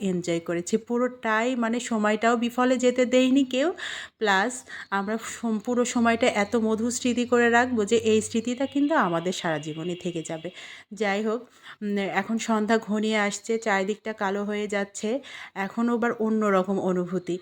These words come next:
আসলে খুবই ভালো লাগলো সময়টা, আর সেইটুকু আপনাদের সাথে শেয়ার করলাম। যদি ভালোবেসে পুরো ভিডিওটা দেখেন, তাহলে অবশ্যই ভালো লাগবে পুরো ভিডিওটা, আশা করি।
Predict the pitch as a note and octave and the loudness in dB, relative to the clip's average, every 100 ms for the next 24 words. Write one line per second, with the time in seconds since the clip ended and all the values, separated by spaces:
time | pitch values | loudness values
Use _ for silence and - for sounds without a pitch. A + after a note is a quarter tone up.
0 | - - - F#3 - A3+ A3+ - A3+ B3 | -8 -14 -6 -4 0 0 0 -2 -2 -2
1 | G3+ G#3 G#3 A3 G3 G#3 G#3+ - G#3+ G3 | 0 0 4 4 2 0 -2 -2 0 0
2 | F#3+ G3+ G#3+ - F3+ F3+ - G3+ G3+ G#3+ | 0 0 0 0 -2 -2 -4 -4 -2 0
3 | G#3+ G3+ G#3 A3 A3 A3 A#3 A3 A3+ A3+ | 0 0 -4 -2 -2 -2 -2 -2 -2 -2
4 | A3+ A#3 A3 C4 - - - - F#3+ F#3+ | 0 -2 0 -4 -6 -14 -18 -6 -4 -4
5 | G3 G#3+ G3+ F#3 F#3+ G#3+ A#3+ A#3 A#3 D4+ | -4 -4 -6 -4 -2 2 0 2 0 0
6 | - - - A3 A3 G#3+ G#3+ A3+ A3+ G#3+ | -4 -18 -6 -2 0 -2 -2 -2 -2 -2
7 | A3 A#3+ A3+ G#3 A3+ - F3+ F3 F3 F#3 | -4 -4 -2 0 0 0 -2 -4 -2 -4
8 | E3+ E3+ E3+ E3 D#3+ E3 F3 F3+ F#3 F3+ | -2 -4 -2 -2 -4 -4 -6 -4 -6 -4
9 | F3+ G3 G#3 A3 G#3 G#3+ A3 G#3+ | -4 -4 -4 -2 -4 -4 -6 -6